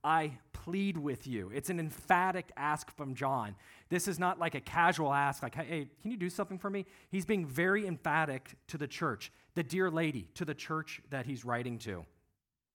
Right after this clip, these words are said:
here. And so, and what I, and I, and I think this is, uh, you know, God, uh, uh, uh, God's funny, and Scott talks about that. And to me, this is actually humorous here. Uh, when he says, "Hey, knucklehead,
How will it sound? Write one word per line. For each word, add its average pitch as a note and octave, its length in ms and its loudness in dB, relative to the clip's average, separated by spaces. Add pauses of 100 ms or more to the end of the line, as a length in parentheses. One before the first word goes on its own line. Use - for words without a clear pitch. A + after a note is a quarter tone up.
here. B2 240 -2 (300)
And E3+ 100 -2
so, F#3 220 4 (400)
and G#3 80 -2
what A3+ 120 4
I, G#3+ 100 8
and A3 200 2
I, G3+ 220 2
and F#3+ 180 0 (140)
I F#3 100 2
think E4 180 2
this A4 160 6
is, A3+ 60 0
uh, A3 60 6
you G3+ 160 -2
know, F#3+ 80 2
God, G#3+ 260 6
uh, F#3 40 0
uh, F3 300 0 (200)
uh, C3 220 0 (120)
God's F#3+ 240 2
funny, B2+ 260 2 (300)
and D3+ 240 -2
Scott G#3 300 4
talks G3 260 4
about C3+ 280 0
that. F#2+ 200 -6 (220)
And F#3 120 0
to G#3 100 6
me, C4+ 200 6
this A3 160 4
is G3 80 -2
actually G#3 280 2
humorous A3+ 480 2
here. A2 200 -6 (640)
Uh, D#3 320 2
when F#3+ 140 2
he G3+ 60 2
says, F#3+ 300 2 (280)
"Hey, G#3 320 2 (560)
knucklehead, F3 520 6